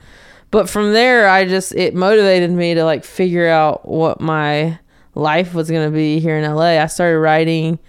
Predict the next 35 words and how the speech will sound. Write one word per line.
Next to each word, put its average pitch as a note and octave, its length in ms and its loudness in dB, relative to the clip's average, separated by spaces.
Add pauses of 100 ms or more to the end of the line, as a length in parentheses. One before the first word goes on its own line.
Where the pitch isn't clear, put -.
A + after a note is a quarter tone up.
(400)
while G#3+ 400 4
I F3 40 4
was E3 140 0
working E3 320 -2
for D#3+ 240 -2
her. D#3 460 0
I E3 60 -4
started D#3+ 260 -2
writing, D#3 640 -2
uh, C#3+ 240 -4
part-time D#3 680 -2
as D#3 120 -4
an D3+ 160 -8 (120)
entertainment E3 580 -6
journalist. D3+ 600 -6 (560)
Uh, D#3 200 2
her F3+ 140 0
neighbor F3 760 0 (200)
l-, E3 340 -2
worked E3 220 -2
for F3+ 80 -4
the E3 100 0
L E3 140 2
A E3+ 100 0
Daily D#3+ 300 0
News G3+ 320 0
and F3+ 100 0
was E3+ 120 -4
like, F3 180 -2
"Oh, B3 80 0
I G#3+ 180 2
heard G3 340 -2
from F#3+ 300 -2
your, F3 400 0 (640)
uh, D3 460 0